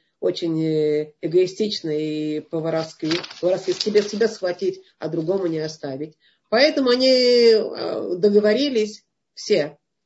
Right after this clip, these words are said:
Огромный камень, то когда все собираются вместе, тогда они могут сдвинуть, и тогда, может, уже, они уже следили за тем, чтобы <laughs> каждому, каждому стаду полу-, э, каждый пол-, получил эту воду, долю, долю воды, которая причитается.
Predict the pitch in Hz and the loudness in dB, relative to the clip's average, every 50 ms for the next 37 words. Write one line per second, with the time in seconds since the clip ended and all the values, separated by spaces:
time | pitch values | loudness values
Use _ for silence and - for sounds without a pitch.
0 | _ - 170 165 190 233 254 240 220 220 226 214 - 294 302 311 269 220 208 226 | _ -10 -6 -2 0 0 2 2 2 2 2 2 2 2 0 2 2 0 -2 0
1 | - 208 202 185 - - - 277 247 - 370 160 160 170 196 196 202 202 - 240 | 0 0 0 0 0 0 0 0 0 0 -2 -4 -2 0 0 0 0 -2 -4 -6
2 | 233 262 277 320 349 339 - 208 202 185 180 208 208 202 196 202 202 202 202 196 | -4 -2 -2 -2 -2 -2 -4 -4 -4 -2 -2 -2 -2 -2 -2 -4 -2 -2 -2 -4
3 | 196 202 208 269 269 233 196 190 190 - _ - _ _ 185 180 190 185 208 202 | -4 -6 -8 -6 -4 -4 -4 -6 -8 -12 _ -20 _ _ -4 -2 -2 0 0 -2
4 | 196 196 196 185 190 196 185 185 - _ _ _ - - 160 165 151 175 190 185 | -2 -2 -2 -2 -2 -4 -6 -6 -10 _ _ _ -12 -8 -6 -6 -2 0 0 0
5 | 175 175 170 175 180 180 175 170 165 - - 220 196 196 233 233 202 160 196 185 | 0 -2 -2 0 0 0 0 -2 -6 -6 -6 -4 -2 0 0 0 0 2 0 0
6 | 185 208 196 196 - - 185 170 170 185 175 - - _ _ _ _ - 247 208 | 0 -2 -4 -4 -4 -4 -2 -2 -2 -4 -6 -6 -12 _ _ _ _ 2 2 2
7 | 208 - 226 226 214 - - - - - 247 233 208 190 196 190 185 185 - 208 | 2 0 -2 -2 -2 -4 -10 -8 -4 0 2 2 2 2 0 -2 -2 0 0 2
8 | 202 180 175 180 175 170 170 - - 190 185 190 180 - 156 151 151 147 - - | 2 2 0 -2 -2 -2 -4 -4 -4 -4 -4 -4 -4 -4 -2 -4 -4 -4 -6 -6
9 | 147 147 147 147 147 - _ _ _ _ 180 165 165 165 165 175 156 160 165 165 | -6 -6 -6 -6 -8 -10 _ _ _ _ -4 -4 -4 -4 -4 -4 -4 -2 -4 -4
10 | 160 160 - 185 180 160 160 175 160 156 170 160 151 170 170 160 170 180 180 175 | -4 -4 -4 -4 -4 -2 -2 -4 -2 -2 -2 0 0 0 0 2 2 2 0 0
11 | 160 160 156 165 185 185 175 160 156 156 160 156 156 156 151 - 151 143 - _ | 0 -2 -2 -2 -2 -2 -2 -4 -4 -6 -6 -6 -8 -8 -6 -6 -8 -8 -10 _
12 | - - - 139 127 117 - - - | -20 -18 -16 -14 -16 -16 -18 -20 -20